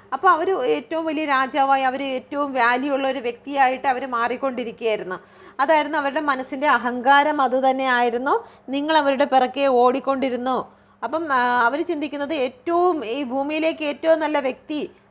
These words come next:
അവരാണ്, ഏറ്റവും നല്ല നേച്ചറുള്ള വ്യക്തി അവരാണ്, അവരെ പോ-, അവരെക്കാളും നല്ലൊരു വ്യക്തി നിങ്ങൾക്ക് ഒരിക്കലും ലഭിക്കില്ല എന്നൊക്കെ അവർ അഹങ്കരിച്ചിരുന്നു. സ്വന്തം മനസ്സിൻ്റെ ഗർവാണ്. ഓക്കെ, ആ, അപ്പം അതുകൊണ്ട്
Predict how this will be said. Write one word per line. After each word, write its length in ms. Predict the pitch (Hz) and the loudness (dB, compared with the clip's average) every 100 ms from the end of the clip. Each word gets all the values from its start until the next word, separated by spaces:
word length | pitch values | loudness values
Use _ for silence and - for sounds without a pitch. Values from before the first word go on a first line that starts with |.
| 226 | -4
അവരാണ്, 400 | 254 277 269 269 | -2 2 2 2
ഏറ്റവും 420 | 247 247 320 285 | -4 -4 -6 -4
നല്ല 180 | 285 294 | -4 -4
നേച്ചറുള്ള 600 | 269 269 269 320 277 285 | -4 -6 -6 -4 -2 -2
വ്യക്തി 280 | 262 - 285 | -2 -4 0
അവരാണ്, 540 | 254 254 262 262 233 - - - | 0 2 0 0 -6 -10 -20 -8
അവരെ 240 | 247 254 277 | -4 0 -2
പോ-, 200 | 277 262 | 0 2
അവരെക്കാളും 680 | 240 247 277 285 294 294 285 | 4 4 0 0 0 0 -2
നല്ലൊരു 300 | 262 269 262 | -2 -2 -4
വ്യക്തി 260 | 247 294 | -6 -6
നിങ്ങൾക്ക് 380 | 277 262 269 302 | -8 -6 -6 -2
ഒരിക്കലും 420 | 262 - 330 330 | -4 -4 -2 -2
ലഭിക്കില്ല 520 | 285 262 294 320 320 | 0 -2 -4 -4 0
എന്നൊക്കെ 580 | 302 269 254 269 262 349 403 - - | 2 2 0 -4 0 0 0 -10 -6
അവർ 180 | 269 302 | -4 2
അഹങ്കരിച്ചിരുന്നു. 840 | 277 269 285 311 349 330 320 254 226 | 2 2 -4 -2 -2 -2 -4 -6 -6
സ്വന്തം 380 | 247 262 302 | -6 -4 -4
മനസ്സിൻ്റെ 520 | 285 277 311 285 285 226 247 | -2 -4 -6 -2 -2 -2 0
ഗർവാണ്. 800 | 262 269 285 240 294 415 - - - 285 | 0 2 2 2 2 -4 -10 -20 -10 -8
ഓക്കെ, 320 | 294 226 - _ _ - | -4 -4 -6 _ _ -6
ആ, 140 | 240 247 240 240 240 240 220 | -2 2 2 2 0 -2 -2
അപ്പം 220 | - 339 | 0 0
അതുകൊണ്ട് 800 | 214 277 285 349 403 330 311 427 | 4 4 4 2 2 2 2 0